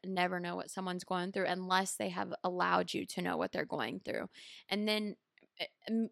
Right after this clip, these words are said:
maybe you go from there. And I wouldn't be so quick to judge. I'd be, again, understanding them as a person. And if you were in their shoes,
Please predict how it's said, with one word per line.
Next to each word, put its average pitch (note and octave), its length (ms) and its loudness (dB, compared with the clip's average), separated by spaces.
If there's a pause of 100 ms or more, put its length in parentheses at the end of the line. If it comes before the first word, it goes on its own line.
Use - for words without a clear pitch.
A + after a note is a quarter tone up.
maybe A#3+ 280 4
you B3 100 4
go G3+ 160 6
from F#3+ 240 0
there. F3+ 180 2
And E3+ 120 2
I F#3+ 80 6
wouldn't G3+ 260 2
be G3 80 -6
so G3 220 2
quick - 240 -6
to F#3 100 -4
judge. G3 360 2
I'd F3+ 180 -4
be, F#3 360 -2
again, F#3 500 0 (600)
understanding F#3+ 680 2
them F3+ 140 2
as F#3 200 0
a F3 40 -2
person. A3+ 580 2
And F#3+ 180 2
if F#3 160 0
you F#3+ 100 0
were F#3 120 2
in F3 120 -2
their F3+ 160 -4
shoes, F#3 640 -2